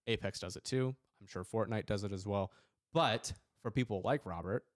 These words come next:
who don't play the game that much and they just enjoy the gameplay, they might not be good, they're still earning X P, and the X P gets me through the battle pass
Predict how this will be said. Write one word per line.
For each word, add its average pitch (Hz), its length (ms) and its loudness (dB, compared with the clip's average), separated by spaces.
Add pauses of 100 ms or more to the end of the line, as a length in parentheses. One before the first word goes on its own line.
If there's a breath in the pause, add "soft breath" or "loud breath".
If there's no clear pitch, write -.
(180)
who 107 80 -6
don't 104 240 2
play 107 120 -2
the 95 120 -4
game 95 220 -2
that 92 160 -2
much 98 260 -2
and 90 200 -6
they 107 180 0
just 98 240 -4
enjoy 107 400 2
the 98 120 0
gameplay, 98 540 -2
they - 80 -4
might 101 180 -2
not 92 140 -2
be 92 180 -12
good, 110 320 0 (920)
they're 127 100 4
still 123 320 6
earning 104 440 2 (140)
X - 220 -2
P, 90 380 0 (320)
and 95 380 0
the - 120 0
X - 180 -2
P 95 460 -2 (680)
gets - 160 -6
me 107 100 0
through 113 160 0
the 98 60 -2
battle 90 220 -2
pass 90 320 -6